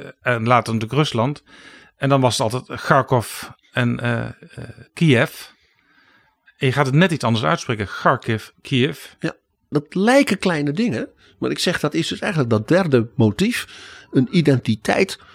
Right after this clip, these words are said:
Speaker 2: zichtbaar, voelbaar maken. En dat komt dus ook in, nou ja, hoe noem je het? Dus dat zijn de,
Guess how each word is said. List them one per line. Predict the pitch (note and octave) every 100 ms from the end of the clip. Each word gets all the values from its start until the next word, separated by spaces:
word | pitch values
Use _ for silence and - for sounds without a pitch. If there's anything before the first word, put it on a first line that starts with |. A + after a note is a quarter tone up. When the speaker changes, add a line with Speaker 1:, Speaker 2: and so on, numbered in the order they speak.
| -
Speaker 2:
zichtbaar, | F#2 F2 G3 - C#3+ D3 D3+
voelbaar | - - A3 G#3+ D#3 C#3+
maken. | C#3+ A#2 B2+ -
En | C#3+
dat | C#3 - - -
komt | - E3
dus | A#3 -
ook | C4 -
in, | B2+ C#3 - _
nou | - E3+
ja, | A2
hoe | G2+ F3+
noem | C#3+ F#3 A#3+
je | A#3+
het? | F#3 - _ _ _ _ _ _ _ _ _ _ - - -
Dus | B2
dat | F#3 F3+
zijn | D#3+ D3+
de, | D3